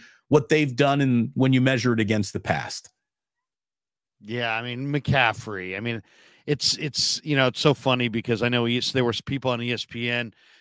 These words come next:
Speaker 2: that ripped the trade, that didn't like the trade of a two, a three, a four, and a five for Christian McCaffrey.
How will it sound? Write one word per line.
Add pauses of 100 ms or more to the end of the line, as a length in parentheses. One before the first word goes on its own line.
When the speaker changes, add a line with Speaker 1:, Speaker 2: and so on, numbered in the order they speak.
(120)
Speaker 2:
that
ripped
the
trade, (500)
that
didn't
like
the
trade
of
a
two,
a
three,
a
four,
and
a
five (400)
for
Christian
McCaffrey.